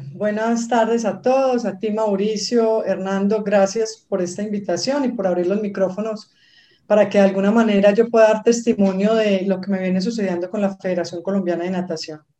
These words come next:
Eh, yo me entero hace unos quince días por la Federación Internacional de Natación que he sido retirada de los Juegos Olímpicos, Tokio veinte veintiuno,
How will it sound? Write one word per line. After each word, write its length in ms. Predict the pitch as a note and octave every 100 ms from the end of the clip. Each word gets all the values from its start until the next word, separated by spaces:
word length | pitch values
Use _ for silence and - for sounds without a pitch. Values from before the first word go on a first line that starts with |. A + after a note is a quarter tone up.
| _ _ _ _ _ _ _
Eh, 180 | F#3+ F#3+
yo 140 | G#3
me 120 | A#3
entero 580 | B3 B3+ C4+ B3+ B3+ A#3+
hace 260 | G#3+ - A3+
unos 380 | A#3 A#3 A#3 -
quince 340 | A#3+ A#3 A#3
días 600 | A#3 A3+ G#3 G3 - _ _ _
por 380 | G3+ F#3 F#3 F3+
la 220 | F3+ F3
Federación 560 | F3 F3+ F3+ E3+ F3+
Internacional 600 | F#3+ G3+ G3+ F#3 F3+ E3+
de 140 | E3 G#3
Natación 960 | G#3 F#3+ E3 - F#3 F3 F3 F#3 F#3 _ _ _ _ _ _ _ _ _
que 380 | - G#3+ G3 G3+
he 40 |
sido 300 | G3 A#3 A#3+
retirada 720 | B3 A#3 - G3+ G3 F#3 F#3
de 60 | G#3+
los 140 | G#3
Juegos 300 | F#3+ F3+ F#3
Olímpicos, 800 | F#3+ G#3 G#3 G#3 - - E3+ -
Tokio 500 | - G3+ G3 A3+ G#3
veinte 300 | G3 G#3+ G3+
veintiuno, 600 | G3+ F#3 F3+ G#3+ F#3 E3